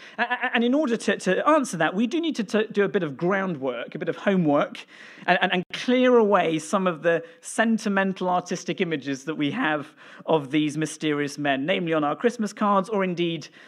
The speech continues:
through the decidedly unhelpful carol, "We Three Kings of Orient Are." First, um, I remember doing an S U, uh, um, um, group with some of you on this, um, sort of debunking all the things about the, uh, the, the, the king. So here we go. First, as we know,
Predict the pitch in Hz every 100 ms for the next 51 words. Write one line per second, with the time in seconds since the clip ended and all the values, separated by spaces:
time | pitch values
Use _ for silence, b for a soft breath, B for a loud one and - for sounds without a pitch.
0 | B B - 196 160 160 156 220 202 165
1 | 170 160 170 - 151 160 143 139 139 135
2 | - 143 139 - 139 131 - 123 123 120
3 | - b b 131 127 131 123 120 - -
4 | 135 120 117 135 _ _ b b b b
5 | b b b _ - - 226 202 - 269
6 | 233 208 208 208 208 185 185 170 180 185
7 | - 202 147 123 - - _ - 151 143
8 | 156 143 143 147 139 156 156 139 160 139
9 | 139 135 143 147 - - - 151 165 147
10 | 147 180 196 202 180 165 151 175 190 165
11 | 165 160 143 139 131 131 127 135 123 120
12 | 117 120 - 190 - 202 139 143 170 135
13 | 143 156 247 185 143 135 285 269 196 170
14 | 175 196 240